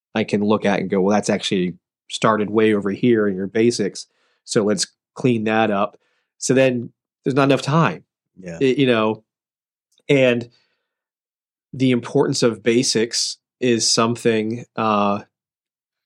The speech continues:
Speaker 1: there's that saying, you know, as you, you know, the, the master, the person, the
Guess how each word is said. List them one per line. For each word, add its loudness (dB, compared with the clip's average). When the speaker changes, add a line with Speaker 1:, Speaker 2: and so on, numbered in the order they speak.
Speaker 1:
there's 0
that 0
saying, 0
you -2
know, 0
as -2
you, 2
you -2
know, 2
the, 0
the -2
master, 2
the -4
person, 0
the 4